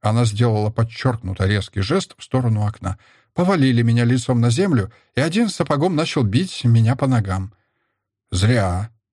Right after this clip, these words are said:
осуждающий солидно покачал головой Курцер, продолжая рассматривать ее красивую, точно вылитую из воска голову, чем-то напоминающую головку змеи. «Очень зря. Этого уж никак не одобришь».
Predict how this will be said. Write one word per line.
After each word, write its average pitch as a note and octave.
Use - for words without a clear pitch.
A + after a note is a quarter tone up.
осуждающий A#2
солидно A2+
покачал A2
головой G#2
Курцер, F#2+
продолжая G#2
рассматривать G2+
ее G#2+
красивую, G#2+
точно F#3
вылитую C3+
из A2+
воска B2
голову, G2
чем-то D3+
напоминающую G#2
головку G2
змеи. G#2
«Очень G3
зря. G#2+
Этого G3+
уж F#3
никак A2+
не A#2
одобришь». E2+